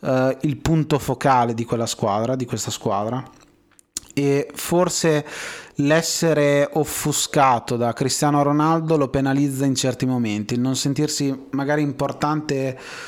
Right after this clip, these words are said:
eh, come altri giocatori comunque presenti in rosa,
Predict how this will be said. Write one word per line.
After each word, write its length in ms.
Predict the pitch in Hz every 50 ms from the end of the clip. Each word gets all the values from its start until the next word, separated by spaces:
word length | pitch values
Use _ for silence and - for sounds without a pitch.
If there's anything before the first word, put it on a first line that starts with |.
| - - - - _ _
eh, 340 | - 131 127 127 131 127 123
come 240 | - - 143 147 143
altri 260 | 143 139 139 139 135
giocatori 520 | 127 135 131 135 127 127 - 135 135 135
comunque 340 | 127 - 131 131 131 - 135
presenti 1000 | 127 127 127 120 120 127 123 123 120 123 123 127 123 120 117 117 117 117 - -
in 120 | 131 127
rosa, 680 | 117 123 135 131 131 135 135 135 147 143 143 143 139